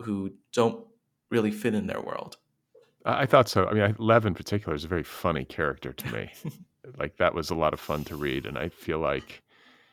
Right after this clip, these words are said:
Speaker 2: the relationships, like, the hierarchical relationships that exist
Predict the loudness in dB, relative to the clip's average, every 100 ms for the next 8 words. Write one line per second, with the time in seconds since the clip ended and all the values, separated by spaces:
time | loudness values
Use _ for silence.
0 | _ _ _ -2 0 0 2 0 -2 -2
1 | 0 0 -2 -12 -6 -4 0 6 6 6
2 | 4 0 -4 -4 -2 -2 -2 -4 -4 -4
3 | -2 -4 -4 -4 -4 -2 -4 -12